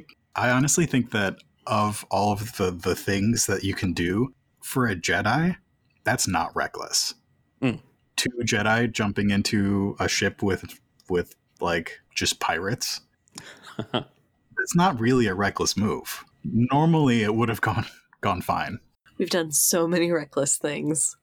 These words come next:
Speaker 3: but it was okay because we are Jedi.
Speaker 2: Yeah.
Speaker 1: Uh-huh.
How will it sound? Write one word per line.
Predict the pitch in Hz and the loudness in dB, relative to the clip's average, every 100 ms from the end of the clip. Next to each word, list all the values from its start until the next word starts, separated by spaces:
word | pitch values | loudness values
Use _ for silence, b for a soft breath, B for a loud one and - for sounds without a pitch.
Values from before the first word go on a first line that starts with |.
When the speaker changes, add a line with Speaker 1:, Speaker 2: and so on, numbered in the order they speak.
| _ - | _ -4
Speaker 3:
but | 175 160 | -2 0
it | 190 | 2
was | 175 170 | 2 2
okay | 175 226 220 170 | 0 0 2 2
because | 170 180 180 | 0 0 0
we | 165 | 0
are | 156 | 0
Jedi. | 175 180 151 151 156 B B B B | 0 -2 -2 -4 -6 B B B B
Speaker 2:
Yeah. | - - - | -2 -2 -2
Speaker 1:
Uh-huh. | - | 0